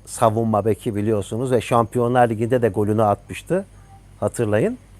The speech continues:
Bu karşılaşmada inanabiliyor musunuz? Avrupa Şampiyonası'nda ilk kez forma giyiyor. Otuz iki yaşındaki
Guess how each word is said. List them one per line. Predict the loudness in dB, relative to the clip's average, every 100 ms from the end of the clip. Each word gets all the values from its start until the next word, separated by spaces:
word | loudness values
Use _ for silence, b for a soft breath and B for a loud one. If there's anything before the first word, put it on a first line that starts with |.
| -20 -20 -20 -20 -20 B B -2
Bu | 4
karşılaşmada | 6 6 4 4 4 0 2
inanabiliyor | 4 4 2 0 -2
musunuz? | -2 -2 -2 2
Avrupa | 2 2 0 -2
Şampiyonası'nda | 0 -2 0 -2 -2 -4
ilk | -4 -4
kez | -2 -2
forma | -2 -4 -4
giyiyor. | -6 -6 -8 -8 -8
Otuz | -6 -6 -8
iki | -4 -4
yaşındaki | -2 -4 -6 -4 -4